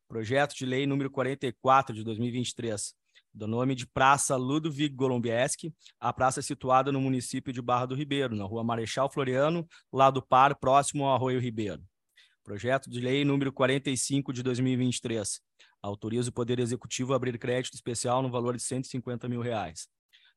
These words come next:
Projeto de lei número quarenta e seis de dois mil e vinte e três. Acresce evento na Lei Municipal número dezoito meia um, de vinte e seis de junho de dois mil e seis, no seu anexo um, calendário de eventos. Proposições. Proposição número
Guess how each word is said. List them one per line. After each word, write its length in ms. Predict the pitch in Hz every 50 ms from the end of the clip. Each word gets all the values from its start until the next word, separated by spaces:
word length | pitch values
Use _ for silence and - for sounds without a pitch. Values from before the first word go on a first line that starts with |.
| _
Projeto 340 | - 101 98 113 110 107 -
de 80 | - -
lei 240 | 117 120 123 127 127
número 220 | 127 127 131 131
quarenta 380 | - 135 127 127 131 127 - 131
e 60 | 127
seis 360 | - - - 135 143 143 139
de 80 | 131 131
dois 160 | 127 123 113
mil 100 | 127 131
e 40 | 123
vinte 180 | 127 127 123
e 20 | -
três. 360 | - 123 123 113 104 - - _ _ _ _ _ - _ -
Acresce 500 | - 107 - - 123 131 143 156 - -
evento 400 | 147 131 123 135 139 147 - 147
na 80 | 135 131
Lei 180 | 131 135 139
Municipal 580 | 139 139 139 135 127 - - - - 127 131 135
número 320 | 135 135 135 139 135 135
dezoito 480 | 135 127 131 123 117 123 123 135 131 131
meia 240 | 127 131 135 139 143
um, 280 | 151 143 147 165 180
de 120 | 175 151 156
vinte 220 | 131 135 147 160
e 60 | -
seis 240 | - - 143 147 160
de 80 | 156 151
junho 260 | 127 120 131 139 143
de 80 | 131 131
dois 140 | 139 131
mil 120 | 131 143 143
e 40 | 143
seis, 440 | - - 127 123 143 165 - - - _ - - _ _ _ -
no 100 | 135 131
seu 180 | - 139 135
anexo 400 | 135 131 131 139 139 - - - 135
um, 140 | 135 123
calendário 540 | 117 - 139 120 120 117 110 117 123 127 127
de 120 | 113 113 123
eventos. 580 | 117 101 101 92 67 - - - - - - _ _ _ _ _ _ _ _ _ _ _ _
Proposições. 1080 | - 120 135 151 165 - - 156 156 139 139 143 - - 107 87 - 98 - - - _ _ _ _
Proposição 720 | - - 117 107 - 131 131 120 123 - - 147 151 156 160
número 340 | 160 160 156 151 151 143